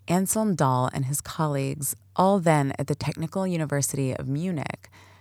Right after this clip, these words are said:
showed that this attentional focus eases stress and negative emotions, in particular by activating the dorsomedial prefrontal, frontal cortex, a regulatory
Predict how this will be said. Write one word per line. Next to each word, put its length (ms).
showed 220
that 140
this 180
attentional 640
focus 640
eases 360
stress 500
and 100
negative 300
emotions, 840
in 80
particular 760
by 200
activating 640
the 120
dorsomedial 960
prefrontal, 680
frontal 460
cortex, 720
a 100
regulatory 640